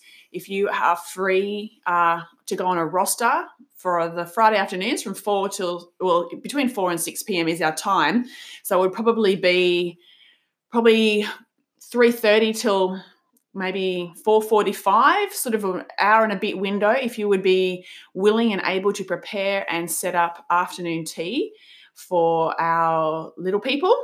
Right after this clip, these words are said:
that would be fantastic. As I said, it's a roster, so it's not something that you'd have to do every week. That would be cool. Um, I'm also keen, uh,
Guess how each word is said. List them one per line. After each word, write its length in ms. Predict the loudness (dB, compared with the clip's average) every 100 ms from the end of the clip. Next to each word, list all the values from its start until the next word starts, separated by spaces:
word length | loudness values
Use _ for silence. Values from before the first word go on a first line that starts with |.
| -6
that 160 | -2 0
would 120 | 0
be 280 | 2 0 -2 -8
fantastic. 1040 | -6 -2 -2 -2 -4 -4 -4 -4 -8 -8
As 120 | -12
I 40 | -10
said, 180 | -8 -10
it's 120 | -10
a 60 |
roster, 520 | -8 -6 -6 2 2 2 -8 -20
so 120 | -10 -8
it's 100 | -4
not 140 | -4
something 220 | -2 -4
that 120 | -4
you'd 140 | -6 -6
have 120 | -8
to 100 | -8
do 180 | -6 -6 -4
every 520 | -6 -4 -4 -4 -6
week. 380 | -4 -2 -2 -8 _ _ _
That 120 | -2
would 100 | 0
be 80 | -4
cool. 400 | -6 -4 -4 -8 _ _ _ _
Um, 240 | 0 0 2
I'm 160 | 0
also 600 | 0 2 2 2 2 2
keen, 640 | 0 -6 -4 -4 -4 -8 -6
uh, 460 | -2 2 2 0